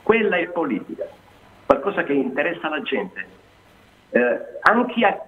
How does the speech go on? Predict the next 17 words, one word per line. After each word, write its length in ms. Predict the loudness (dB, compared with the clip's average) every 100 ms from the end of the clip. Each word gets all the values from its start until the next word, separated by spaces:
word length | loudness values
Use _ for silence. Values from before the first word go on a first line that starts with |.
| -6
chi 320 | -2 -2 -2
intervistato 760 | -2 -2 0 -2 -2 -4 -4 -2
dice: 200 | -4 0
"No, 180 | 2 2
guardi, 380 | 4 2 2 0
io 240 | 2 2
di 80 | -2
politica 600 | -4 -4 -4 -6 -4 0
non 160 | 0 0
voglio 220 | -2 -6
sapere 240 | -8 -6
niente." 180 | -6 -8
Lui 160 | -4 -2
ha 100 | -2
fatto 340 | -2 -4 -4
una 120 | -8 -6
dichiarazione 760 | -6 -4 -4 -6 -4 -2 -2